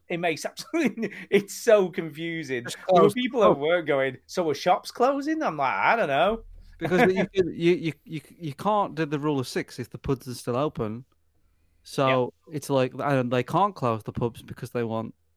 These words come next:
Speaker 2: the jobs and the economy go-, it makes no sense. Just
Speaker 1: Well,
Speaker 2: saying.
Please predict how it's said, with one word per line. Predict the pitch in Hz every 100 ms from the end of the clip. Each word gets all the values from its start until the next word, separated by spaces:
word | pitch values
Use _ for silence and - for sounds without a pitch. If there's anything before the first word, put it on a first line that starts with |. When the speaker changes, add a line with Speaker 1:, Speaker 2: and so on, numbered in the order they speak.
| _ -
Speaker 2:
the |
jobs | 127 131 120 -
and | 117 117
the |
economy | 110 - 165 160
go-, | 120 - _ _ _
it | 143 -
makes | 135 117 -
no | 104
sense. | - 110 - - -
Just | 131 -
Speaker 1:
Well, | 151
Speaker 2:
saying. | 175